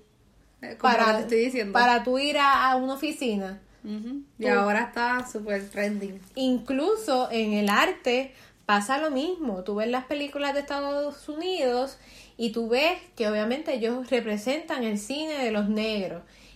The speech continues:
Speaker 2: Y tú ves unas actrices espectaculares como Viola Davis, como Olivia Spencer.
Speaker 1: Queen Latifah.
Speaker 2: Queen Lati-, pero Queen Latifah se pasea entre los grandes.
Speaker 1: No, ya,
Speaker 2: Y
Speaker 1: pues.
Speaker 2: estas también, pero estas se dedican a películas de negros, básicamente.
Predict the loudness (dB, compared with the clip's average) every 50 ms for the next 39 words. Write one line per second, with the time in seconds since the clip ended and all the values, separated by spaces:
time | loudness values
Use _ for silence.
0 | -16 -12 -12 -8 -6 -4 -2 0 2 2 2 2 0 0 -2 -2 -2 0 0 0
1 | 0 -2 -4 -6 -6 -4 -4 -2 -2 0 0 0 0 -2 -2 -2 -4 -4 -4 -2
2 | -2 -2 -2 -2 -2 -2 0 2 4 4 4 4 2 -2 -2 -2 -2 -2 0 0
3 | 0 0 0 0 -2 -2 -2 -2 -2 0 2 2 2 2 0 0 -4 -4 -4 -4
4 | -4 -4 -6 -6 -4 -2 -2 0 0 0 0 0 0 0 -2 -2 -4 -6 -8 -8
5 | -6 -4 -2 0 0 0 0 -2 -2 -2 0 0 2 2 2 2 0 0 0 -2
6 | -2 -4 -6 -12 -14 -18 -20 -20 -20 -20 _ -20 -14 -6 -4 -2 0 0 0 0
7 | 0 -2 -4 -4 -2 -2 -2 -2 -2 -2 -2 -2 -2 -4 -4 -6 -6 -6 -4 -2
8 | -2 -2 -2 -2 -2 -2 -4 -4 -4 -2 -4 -4 -4 -6 -8 -8 -8 -10 -10 -8
9 | -6 -4 -4 -2 -2 -2 -2 -2 -2 -2 -2 6 8 10 10 10 8 4 2 2
10 | 4 2 2 2 4 2 2 2 4 4 4 2 2 0 0 2 2 4 4 2
11 | 2 0 -2 -2 0 0 0 2 2 0 0 -2 -2 -2 -2 0 0 -2 0 -2
12 | -2 -2 -2 -2 -2 -2 -2 0 0 0 0 -2 -2 -4 -6 -6 -6 -8 -8 -6
13 | -6 -6 -4 -4 -6 -6 -6 -8 -8 -8 -8 -10 -12 -12 -14 -16